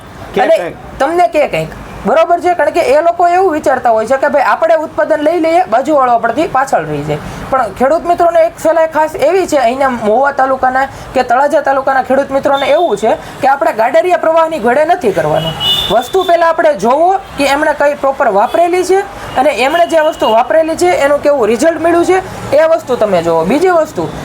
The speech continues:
Speaker 2: કે કદાચ અમારી કોઈ બી પ્રોડક્ટમાં તમને એમ લાગતું હોય કે આ ભાઈ ખોટી વાત કરે છે કે કિસાન સુપરવાળા ખોટી વાત કરે છે, તો તમે પહેલાં નાનામાં નાનું જે નંગ હોય એ તમે લઈ જાઓ,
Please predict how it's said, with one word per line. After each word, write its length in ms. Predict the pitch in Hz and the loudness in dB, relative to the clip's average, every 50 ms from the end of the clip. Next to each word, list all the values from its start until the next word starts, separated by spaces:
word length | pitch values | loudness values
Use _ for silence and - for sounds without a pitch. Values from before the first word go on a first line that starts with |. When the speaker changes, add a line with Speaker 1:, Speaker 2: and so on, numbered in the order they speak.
| - | -4
Speaker 2:
કે 100 | - 294 | -2 -2
કદાચ 340 | 285 277 277 269 330 339 - | 0 0 0 2 0 0 0
અમારી 260 | 262 262 302 330 330 | 0 0 0 0 0
કોઈ 280 | 311 - - 269 285 349 | -2 -2 0 0 2 2
બી 120 | 302 415 | 2 2
પ્રોડક્ટમાં 480 | 403 349 381 370 359 349 349 349 339 330 | 2 2 0 0 2 0 0 0 0 0
તમને 240 | - 339 339 339 339 | 0 -2 0 0 0
એમ 120 | 320 311 | 0 2
લાગતું 340 | 285 294 349 - - 392 359 | 2 0 0 0 0 0 2
હોય 160 | 320 285 277 | 2 2 0
કે 120 | 285 - 294 | 0 0 0
આ 180 | - 269 294 | 0 0 0
ભાઈ 180 | 302 247 311 311 | 2 2 0 0
ખોટી 340 | 302 - 269 330 - 381 359 | 0 -2 -2 0 0 0 2
વાત 180 | 311 285 269 - | 2 0 0 0
કરે 200 | - 254 247 247 | -2 0 0 0
છે 120 | 240 247 269 | 0 0 0
કે 120 | 269 320 | 0 -2
કિસાન 320 | 285 - 320 320 - 330 330 | -2 -2 -2 -2 -2 -2 -2
સુપરવાળા 420 | 247 254 262 294 277 277 285 311 | -4 -2 -2 0 2 2 0 0
ખોટી 300 | 311 - 392 403 403 302 | 0 0 0 0 0 0
વાત 160 | 220 190 180 - - | 0 0 0 0 -2
કરે 180 | 165 151 151 | -2 -2 -2
છે, 140 | 143 151 160 151 - - - - - - - | -2 -2 -4 -4 -4 -6 -8 -10 -8 -4 -2
તો 80 | - 339 | -2 0
તમે 260 | - 339 320 349 370 | 0 0 0 0 0
પહેલાં 280 | 370 359 349 349 339 320 - 196 | 2 2 2 2 0 0 -2 -2
નાનામાં 360 | 214 240 285 359 359 359 359 | -2 0 0 0 0 0 0
નાનું 240 | 349 349 349 359 330 | 0 0 0 -2 0
જે 140 | 247 320 294 | 0 0 0
નંગ 220 | 269 262 262 262 | 2 0 0 0
હોય 200 | 240 233 233 - - - - - - - | 0 0 0 -2 -4 -8 -12 -14 -6 0
એ 100 | 302 294 | 0 0
તમે 260 | 320 320 339 339 330 | 2 0 0 0 0
લઈ 200 | 277 262 269 262 | 0 0 -2 -2
જાઓ, 220 | 208 180 170 147 | 0 0 0 0